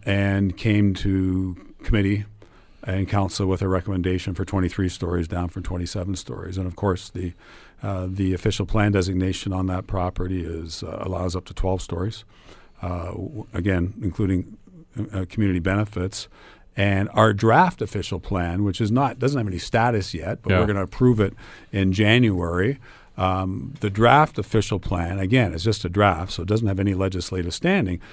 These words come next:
Speaker 1: but the draft official plan was suggesting that, uh, seventeen stories with community benefits could,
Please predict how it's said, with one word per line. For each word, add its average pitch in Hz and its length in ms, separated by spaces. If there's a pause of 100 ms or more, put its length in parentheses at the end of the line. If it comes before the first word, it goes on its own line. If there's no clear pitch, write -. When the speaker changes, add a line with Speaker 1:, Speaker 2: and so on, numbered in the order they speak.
Speaker 1:
but - 80
the 107 80
draft 139 340
official 101 320
plan 95 300
was 87 100
suggesting 95 640
that, 87 180 (160)
uh, 92 160 (220)
seventeen 104 560
stories 82 540
with 85 160
community 90 340
benefits 85 560
could, 90 260